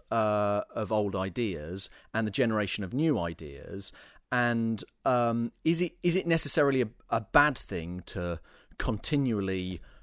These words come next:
um, reproduce the same criteria to try and deliver success? Uh,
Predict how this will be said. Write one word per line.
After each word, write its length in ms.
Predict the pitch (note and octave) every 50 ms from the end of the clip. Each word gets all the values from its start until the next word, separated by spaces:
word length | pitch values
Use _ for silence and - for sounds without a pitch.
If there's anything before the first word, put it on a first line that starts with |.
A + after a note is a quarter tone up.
| - - - - - - _ - _ _
um, 360 | - A2 G2+ F#2+ F#2 F#2 F2+ - _
reproduce 800 | A#2+ G#2+ G2+ A#2 B2 A2 G2 - A2+ F#2+ A2 G#2+ G2 F#2+ - -
the 160 | - - G2+
same 320 | - - - A2+ A#2 G#2+
criteria 640 | G2 - - F#2+ F#2+ - - A2+ G#2 F#2 F#2 E2+ D#2+
to 160 | - - F#2 - _ _ _
try 200 | - - A2 G2
and 100 | F#2+ F2+
deliver 300 | E2+ F#2 F2+ F2+ D#2 D#2+
success? 920 | - - - E2+ - - - - A2 C2 G#1+ E2+ B2 - - - - - - - - - _ - _
Uh, 380 | A#2+ A2+ G#2 G2+ G2+ G2+ G2+